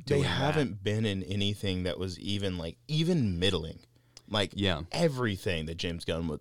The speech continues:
Speaker 1: has done with these characters have been stellar.
Speaker 2: Right.
Speaker 1: Like, obviously, the first two movies, great.
Speaker 2: Mm-hmm.
Speaker 1: Their stuff in, in Infinity War and Endgame, fantastic.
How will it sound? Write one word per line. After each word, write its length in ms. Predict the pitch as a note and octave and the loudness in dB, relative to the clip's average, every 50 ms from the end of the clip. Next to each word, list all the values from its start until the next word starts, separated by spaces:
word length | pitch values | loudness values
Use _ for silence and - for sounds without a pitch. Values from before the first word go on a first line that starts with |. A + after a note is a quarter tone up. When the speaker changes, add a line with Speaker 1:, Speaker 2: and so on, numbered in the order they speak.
| - | -6
Speaker 1:
has 160 | - G#2+ G2 E2 | -6 -6 -6 -4
done 200 | F2+ F#2+ F2+ F2 | -2 -2 0 -2
with 80 | E2+ | -2
these 160 | D#2+ E2 D#2+ | -2 -4 -6
characters 440 | - - F2+ E2 D#2+ - E2 E2 E2 | -4 -2 -2 -2 -2 -2 -6 -6 -6
have 160 | E2+ E2 D#2 | -6 -6 -6
been 220 | D#2 F2 E2 D#2 E2+ | -6 -6 -6 -4 -2
stellar. 540 | - - - - F2+ E2+ D#2+ - - - - - - - - - | -2 -2 -2 0 -2 -2 -2 -2 -6 -10 -16 -18 -20 -20 -6 -2
Speaker 2:
Right. 160 | D3+ E3+ C#3 | 0 0 2
Speaker 1:
Like, 200 | - F#2 F#2 D#2 - - - - - - | 2 0 0 -2 -4 -10 -20 -20 -14 -6
obviously, 400 | - F#2+ G#2+ A2 A#2+ A#2+ - A#2+ | 0 2 2 2 2 2 0 -2
the 80 | A2+ G#2 | -2 0
first 260 | - A2 G#2+ - - | 0 0 -2 -2 -2
two 140 | - A2 G#2 | -2 0 0
movies, 480 | F#2+ F#2 F#2+ F2 F#2 F2+ F2+ F2+ - - _ _ _ _ _ _ _ _ _ - - | 0 0 0 -2 -2 -4 -4 -6 -8 -10 _ _ _ _ _ _ _ _ _ -20 -14
great. 360 | - G#2 G2+ F#2 E2 D2 - _ _ _ - | -8 -6 -4 -4 -4 -6 -8 _ _ _ -6
Speaker 2:
Mm-hmm. 260 | - A2+ A2 G#2 A2 C3 | -4 -2 -2 0 -2 0
Speaker 1:
Their 460 | G2 F#2+ G2 G2+ G2+ G2 F#2+ G2 F#2 | 0 2 2 4 2 2 0 0 -2
stuff 420 | - - - - G2+ G2 F#2 - - - | -2 -2 2 4 4 4 2 0 -2 -4
in, 580 | - G2 F#2+ F#2 F2+ F2 E2+ E2 E2 E2 E2 - | -2 0 2 2 2 0 0 -2 -4 -4 -6 -6
in 640 | - F2 E2+ E2 D#2+ D#2+ D#2+ D#2+ D#2 D#2+ E2+ F2+ - _ _ _ _ _ _ _ _ - - | -4 -2 -2 -2 0 -2 -4 -4 -6 -8 -10 -12 -14 _ _ _ _ _ _ _ _ -18 -12
Infinity 600 | - F2 D#2+ D2 E2 E2 E2+ - G#2 G#2 G2 F#2+ | -10 -8 -8 -8 -8 -6 -4 0 0 2 2 0
War 240 | F#2 F#2 F#2 F2+ E2+ - | 0 -2 -2 -2 -2 -4
and 220 | F2+ F#2 F#2 F#2 | -2 -2 0 0
Endgame, 460 | F2 F2+ F#2 E2+ F2+ F#2 F#2 F2+ F#2 | 0 0 0 0 0 0 0 -2 -2
fantastic. 760 | - - F2+ E2 D#2+ - - A2+ A2 A2 - - A2 G#2 - | -4 -6 -6 -6 -4 -2 0 2 2 2 0 0 -4 -4 -4